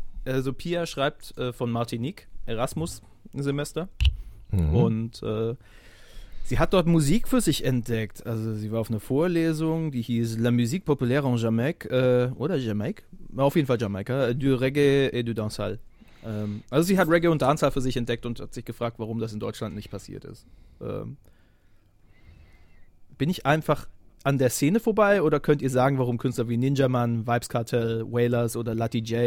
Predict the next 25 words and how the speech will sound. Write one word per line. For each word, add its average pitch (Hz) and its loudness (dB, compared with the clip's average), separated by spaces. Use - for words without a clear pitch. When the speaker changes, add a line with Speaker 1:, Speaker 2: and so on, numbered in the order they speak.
Speaker 1:
es 113 -2
nie 120 2
in 113 2
meinen 107 0
Musikhorizont 107 -4
geschafft 104 -10
haben? 107 -10
Nun, 156 2
<clears throat> 117 6
gute - -6
Frage, 160 6
<laughs> - -4
weil 127 8
die 139 2
Szene 151 8
ist 131 2
ja 123 6
vorhanden 127 4
in 117 0
Deutschland. 107 -4
Zumindest 135 8
Speaker 2:
Ja. 175 12
Speaker 1:
in 220 10
kleinen 113 6
Phasen. 110 2